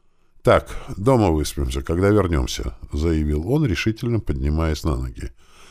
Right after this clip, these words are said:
"За дело, парни!" Пурга начала стихать ещё в середине ночи.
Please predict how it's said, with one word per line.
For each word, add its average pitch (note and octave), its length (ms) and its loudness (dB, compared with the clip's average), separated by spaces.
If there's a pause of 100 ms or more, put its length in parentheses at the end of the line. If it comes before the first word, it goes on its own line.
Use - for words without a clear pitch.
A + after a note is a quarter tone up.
(140)
"За A#2+ 220 4
дело, G2+ 260 6
парни!" C#2+ 480 2 (1160)
Пурга B2 340 6
начала D3+ 420 4
стихать D3 460 2
ещё G#2+ 240 0
в - 60 -8
середине F2+ 560 0
ночи. - 400 -6